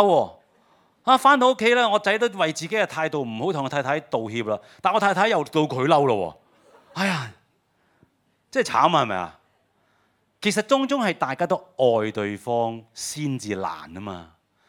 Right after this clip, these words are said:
父親嘅難就係兩個都係我所愛，咁佢哋又愛對方，咁先至難啊，明唔明啊？我太-，我仔又帶我哋去啲地方嘅時候，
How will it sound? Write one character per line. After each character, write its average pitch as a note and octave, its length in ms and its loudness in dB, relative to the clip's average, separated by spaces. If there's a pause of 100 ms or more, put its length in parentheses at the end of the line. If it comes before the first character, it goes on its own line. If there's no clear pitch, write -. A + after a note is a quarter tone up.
(220)
父 F#3 260 -6
親 B3 240 -4
嘅 G#3+ 80 -2
難 B2 300 -2
就 D3 80 0
係 C#3 260 0 (420)
兩 B2+ 520 -2
個 D#3+ 140 -2
都 - 80 -2
係 E3+ 100 0
我 A2+ 160 -6
所 A2 140 -4
愛， G2+ 400 -4 (180)
咁 A#3 160 -8
佢 D#3 180 -2
哋 D3 100 -2
又 B2+ 120 0 (140)
愛 C3 80 2
對 B2+ 160 -2
方， C3+ 240 -2 (160)
咁 F3+ 200 0
先 A3+ 140 -2
至 G3 80 -2
難 G2 260 -4
啊， G#2+ 60 -6
明 G#2+ 40 -8
唔 - 0 -
明 F#2+ 100 -8
啊？ E2+ 180 -14 (1000)
我 D#3 140 -4
太-， D3+ 160 -8
我 C3+ 140 -4 (100)
仔 C3 100 -8
又 D3+ 140 -2
帶 B2 220 -2
我 B2 100 0
哋 A#2+ 80 -2
去 B2 240 -2
啲 D3 40 -8 (100)
地 G#2 60 -4
方 C#3 220 -4
嘅 C3 80 -4
時 G#2 120 -8
候， F#2+ 280 -4